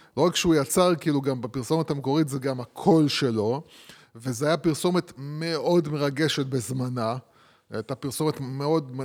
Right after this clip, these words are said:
אייקונית ממש, ואתה פשוט לוקח, מעתיק אותה, מייצר גרסה חיוורת וחסרת משמעות, וזה, עוד פעם, זה כל כך,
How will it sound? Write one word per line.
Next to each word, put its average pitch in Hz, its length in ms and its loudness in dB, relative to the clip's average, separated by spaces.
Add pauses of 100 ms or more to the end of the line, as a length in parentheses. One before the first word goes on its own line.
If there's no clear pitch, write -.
(160)
אייקונית 156 600 0
ממש, 117 520 -8 (500)
ואתה 117 120 -16
פשוט 147 380 -6
לוקח, 135 760 -4 (400)
מעתיק 113 440 -8
אותה, 110 300 -2 (380)
מייצר 127 420 -4
גרסה 135 540 -4
חיוורת 160 920 -4 (400)
וחסרת 143 680 -4
משמעות, 127 680 -6
וזה, 113 340 -6 (160)
עוד 175 140 -2
פעם, 165 180 0
זה 117 340 -6
כל 135 200 -6 (100)
כך, - 340 0